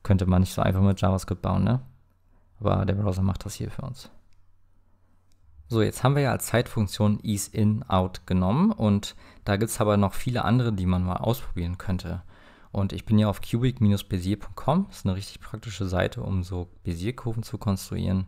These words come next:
Und was ich will, ist, dass diese Icons sozusagen nicht einfach auf die Position zugehen und dann halt zum Stillstand kommen, sondern ein bisschen darüber hinausgehen und erst dann einfach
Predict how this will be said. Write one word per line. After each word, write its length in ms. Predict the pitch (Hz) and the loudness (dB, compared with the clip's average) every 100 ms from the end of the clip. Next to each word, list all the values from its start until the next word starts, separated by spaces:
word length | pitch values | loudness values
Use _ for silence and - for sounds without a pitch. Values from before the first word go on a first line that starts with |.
| - | -4
Und 300 | 107 95 - - | -4 -4 -8 -4
was 240 | 104 - | -4 -2
ich 200 | 107 - | -4 2
will, 160 | 131 196 | 2 2
ist, 440 | 107 117 - - | 0 -2 -4 -4
dass 300 | 95 - - - | -4 -4 -10 -10
diese 520 | 95 98 95 95 92 | -4 -2 0 0 0
Icons 520 | 104 123 117 101 - | 0 0 0 0 -2
sozusagen 880 | 110 95 104 90 92 92 95 95 95 - | -4 -4 -4 0 2 2 2 0 0 0
nicht 260 | 104 - | 0 0
einfach 560 | 101 113 - 107 104 - | 2 2 2 0 0 -4
auf 200 | 98 - | -6 -6
die 200 | - 101 | -8 -6
Position 480 | - 104 95 - 92 | -6 -8 -4 -2 -2
zugehen 400 | - 165 160 151 | -2 0 0 0
und 180 | 98 | 0
dann 140 | 104 98 | 0 0
halt 140 | 95 | -2
zum 120 | - | -4
Stillstand 500 | 87 151 185 - 95 | -4 -2 -2 0 -2
kommen, 280 | - 101 123 - - - | -2 -4 -4 -8 -20 -18
sondern 280 | - 98 95 | 0 4 4
ein 60 | 92 | 4
bisschen 360 | 147 - 202 | 0 4 4
darüber 240 | 135 110 110 | 4 2 2
hinausgehen 880 | 101 101 101 147 - - - 87 90 _ - | 4 4 2 0 -4 -12 -10 -10 -12 _ -4
und 260 | 95 - | -4 -2
erst 240 | 90 90 - | -6 -6 -2
dann 380 | 101 123 90 - - - | 0 2 0 -4 -14 -6
einfach 440 | 85 - 90 | -6 -6 -8